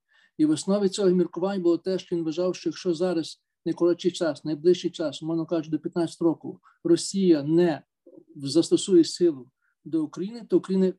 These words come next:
назавжди відірветься від Росії і ніколи більше не повернеться. Час тикав. Годинник, знаєте, йшов вже на роки. І,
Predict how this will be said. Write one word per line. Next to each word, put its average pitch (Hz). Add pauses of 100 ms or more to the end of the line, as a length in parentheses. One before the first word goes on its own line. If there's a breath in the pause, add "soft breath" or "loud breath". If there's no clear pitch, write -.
назавжди 175
відірветься 160 (360)
від 160
Росії 180
і 190
ніколи 170
більше 160
не 147
повернеться. 139
Час 180
тикав. 175 (420)
Годинник, 170
знаєте, 165
йшов 170
вже 156
на 165
роки. 160 (680 soft breath)
І, 175